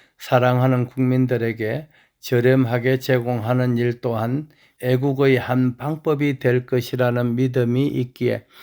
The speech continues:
땀에 젖은 채 노숙, 그러니까 길거리에서 잠을 자는 것을 노숙이라고 합니다. 노숙을 하면서도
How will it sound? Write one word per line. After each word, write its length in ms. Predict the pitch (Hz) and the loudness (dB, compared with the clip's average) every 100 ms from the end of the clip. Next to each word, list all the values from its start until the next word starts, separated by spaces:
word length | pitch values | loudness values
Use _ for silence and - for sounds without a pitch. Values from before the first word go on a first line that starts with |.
| - _ _ | -20 _ _
땀에 400 | 135 131 127 123 | 2 4 4 2
젖은 440 | 135 131 123 120 | 2 2 2 -2
채 380 | - 110 127 147 _ _ _ | -4 -4 -4 -8 _ _ _
노숙, 580 | 123 120 - 127 - _ _ _ _ _ _ | -2 0 0 -2 -4 _ _ _ _ _ _
그러니까 360 | 120 113 113 110 | -6 -4 -4 -4
길거리에서 920 | - 127 127 151 143 147 135 151 139 | 0 0 2 0 4 2 2 0 0
잠을 420 | 127 123 131 135 | -2 0 0 0
자는 320 | 123 120 131 | -2 -2 0
것을 360 | 127 123 123 110 | -2 -2 -2 0
노숙이라고 680 | 117 120 139 127 120 113 113 | -2 -2 -2 -2 -2 -2 -4
합니다. 720 | 107 113 113 104 107 143 196 _ _ - - _ | -4 -4 -4 -4 -4 -4 -8 _ _ -20 -20 _
노숙을 600 | 131 127 - 143 131 143 | 2 2 2 0 2 2
하면서도 920 | 127 135 131 123 - 123 117 113 143 | 0 0 2 0 -2 -4 -2 -2 -4